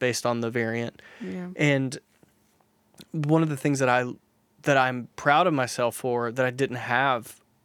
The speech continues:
Speaker 1: last year or the year before is I have this reassuring feeling of,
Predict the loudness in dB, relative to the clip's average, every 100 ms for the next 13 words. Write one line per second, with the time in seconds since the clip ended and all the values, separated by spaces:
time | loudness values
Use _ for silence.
0 | -4 2 2 0 -4 -2 0 0 -2 -4
1 | -4 -4 -4 -6 -2 2 4 2 -2 -10
2 | -20 -20 _ _ 0 2 2 2 0 0
3 | -4 -2 2 2 4 2 2 2 0 -2
4 | -6 -2 0 0 0 0 -2